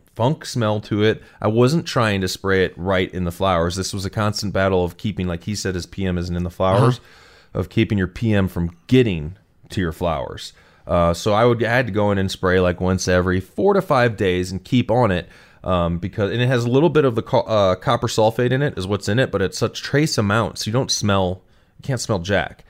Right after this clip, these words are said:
Speaker 1: Um, and transport, which gets it in the leaf, which makes it kick ass. So that would be my pick because it's not a funky thing, and you could use it now, and you can continue to use it. I used it up until,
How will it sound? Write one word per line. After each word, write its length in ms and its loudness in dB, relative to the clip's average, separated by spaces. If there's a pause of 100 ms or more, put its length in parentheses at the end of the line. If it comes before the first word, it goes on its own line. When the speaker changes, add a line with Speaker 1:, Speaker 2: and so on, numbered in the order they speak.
(220)
Speaker 1:
Um, 200 2
and 180 0
transport, 600 -2
which 200 -6
gets 200 -4
it 80 0
in 100 0
the 80 0
leaf, 240 -2
which 180 -10
makes 220 -6
it 60 -18
kick 240 -12
ass. 140 -6
So 80 0
that 40 4
would 80 2
be 100 2
my 260 2
pick 360 -2 (320)
because 300 2
it's 120 -4
not 200 4
a 20 -2
funky 340 0
thing, 380 0
and 160 -2
you 80 -2
could 160 -8
use 340 4
it 140 -4
now, 380 -2
and 120 -6
you 60 -4
can 140 -10
continue 400 -2
to 80 -2
use 240 0
it. 100 -2 (380)
I 80 2
used 240 6
it 100 4
up 160 2
until, 580 4